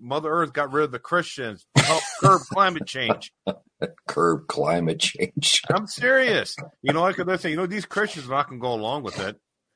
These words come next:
Speaker 1: If you, if you go through any of their documentation for Agenda twenty thirty, there's not one mention <laughs>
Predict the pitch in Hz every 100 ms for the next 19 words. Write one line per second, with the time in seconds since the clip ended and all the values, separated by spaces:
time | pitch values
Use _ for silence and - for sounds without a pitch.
0 | _ _ - 120 127 156 - 139 139 143
1 | 185 175 135 151 139 123 135 147 147 131
2 | 151 151 120 107 - 123 113 110 98 135
3 | 127 147 139 117 120 147 180 - _ _
4 | _ _ _ _ _ _ 127 151 170 170
5 | 139 156 147 147 151 - 87 - _ -
6 | _ -